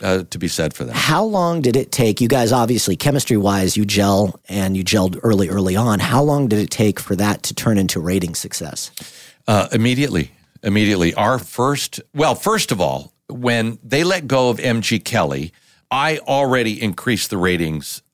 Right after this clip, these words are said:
Speaker 1: on that book by myself, basically, with, you know, Kim and some of the other news people that were, uh, uh, doing it with me, uh, at the time. Um, but once Kim and I started,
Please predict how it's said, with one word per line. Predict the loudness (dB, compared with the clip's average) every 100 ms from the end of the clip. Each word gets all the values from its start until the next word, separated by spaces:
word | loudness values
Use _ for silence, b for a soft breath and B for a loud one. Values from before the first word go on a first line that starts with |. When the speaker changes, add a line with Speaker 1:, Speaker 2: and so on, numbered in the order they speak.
| -4
Speaker 1:
on | -2 0
that | -2 -4 -2
book | -2 -2 -6
by | -4 -2 0
myself, | -2 -2 -2 0 0 -2
basically, | -2 -2 -2 -4 -2 -4 -6 B -8
with, | -2 0 -2 -6 _ _
you | -2 0
know, | 0
Kim | -2 -2 0 -2
and | -2
some | 0 2
of |
the | 2 2
other | 2 0 -2
news | 0 2 2
people | 0 -2 0
that | 0
were, | 2 2 2
uh, | 2
uh, | 2 2 0 -2 -2 -4
doing | 0 2 2
it | -2
with | -6 -4
me, | -6 -6 -4
uh, | -2 -2
at | -2 -6
the | -4
time. | -2 -2 -4 B B B B 0
Um, | 2 2
but | 0 0
once | 0 0
Kim | -2 -2 0
and | 0
I | 0
started, | 0 0 2 2 -2